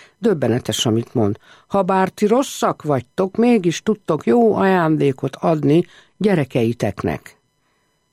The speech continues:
Mert nagyon tömör és nagyon zavarba ejtő. „Ti emberek”, mondja az Úr,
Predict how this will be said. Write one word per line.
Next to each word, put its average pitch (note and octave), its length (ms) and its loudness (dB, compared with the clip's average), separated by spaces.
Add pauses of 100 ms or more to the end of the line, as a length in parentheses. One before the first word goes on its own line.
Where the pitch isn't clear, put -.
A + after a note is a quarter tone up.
(840)
Mert D3+ 140 0
nagyon F3 320 2
tömör F3 340 0
és C3+ 180 -2
nagyon D3 320 0
zavarba A#2 680 -2
ejtő. G2 560 -6 (260)
„Ti C#4 200 0
emberek”, F#3+ 520 2
mondja D3+ 380 2
az - 160 -6
Úr, F3+ 340 2